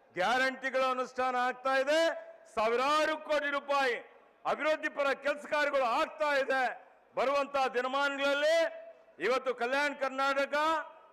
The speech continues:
ಮೈಸೂರು ಭಾಗ ಅಭಿವೃದ್ಧಿ ಶೀಲ ಕಲ್ಯಾಣ ಕರ್ನಾಟಕ ಅಂತೇಳಿ ಅನ್ನಿಸ್ಕೊಳ್ಳುವಂತ ರೀತಿಯಲ್ಲಿ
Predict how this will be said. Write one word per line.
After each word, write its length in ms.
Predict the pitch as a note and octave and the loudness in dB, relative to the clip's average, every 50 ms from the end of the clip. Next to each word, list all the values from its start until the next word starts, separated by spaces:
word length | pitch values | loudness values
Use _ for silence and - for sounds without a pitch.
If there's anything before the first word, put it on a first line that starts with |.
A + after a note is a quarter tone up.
| - - | -10 -4
ಮೈಸೂರು 400 | D3+ G3 A#3 - - B3 B3+ B3 A#3 A#3+ | -4 -4 -4 -4 -2 -2 -2 0 0 0
ಭಾಗ 160 | B3 B3 A#3+ B3+ B3 A#3 | 0 0 0 0 0 0
ಅಭಿವೃದ್ಧಿ 440 | A3+ A3+ B3 C4+ C4 G3 A3 C4+ C4+ A#3+ G3 - - - - - _ - - | 0 0 0 -2 -2 0 -2 0 0 0 -2 -4 -10 -20 -20 -20 _ -20 -14
ಶೀಲ 260 | - B3 D4+ D#4+ D#4+ D4+ C#4+ D4 | -6 -2 0 0 2 0 0 -2
ಕಲ್ಯಾಣ 280 | C#4+ C4+ C4+ C4+ C4+ C4+ C4+ C4 | -2 -2 0 0 -2 -2 -4 -6
ಕರ್ನಾಟಕ 500 | B3+ B3 B3+ B3+ B3+ B3+ B3 B3 B3 B3+ B3 B3 A#3 G#3 E3 - - - - - - F3 | -6 -4 -2 -2 0 0 0 -2 -2 0 0 0 0 -2 -4 -6 -14 -20 -20 -10 -6 -4
ಅಂತೇಳಿ 320 | A3 A3+ - A#3+ A#3+ A#3 A3 | -4 -2 -2 -2 0 0 0
ಅನ್ನಿಸ್ಕೊಳ್ಳುವಂತ 680 | A3 A#3+ C4+ C4+ - - - B3+ A#3+ B3 A#3+ A#3 A#3 - A#3 A3+ A3 G#3+ | 0 -2 -4 -6 -6 -4 -4 -2 -2 0 -2 -2 -2 0 0 0 0 0
ರೀತಿಯಲ್ಲಿ 480 | C4+ D4 C4+ - C#4+ C#4 C#4 C#4 B3+ | -2 -4 -4 -2 -2 0 0 0 0